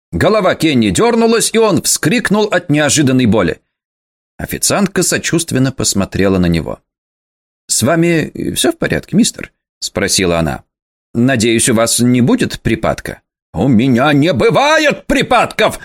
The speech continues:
почти закричал Дорчестер. «Эта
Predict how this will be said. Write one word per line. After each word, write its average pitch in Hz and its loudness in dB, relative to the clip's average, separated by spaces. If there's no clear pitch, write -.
почти - -2
закричал 110 0
Дорчестер. - -4
«Эта - -2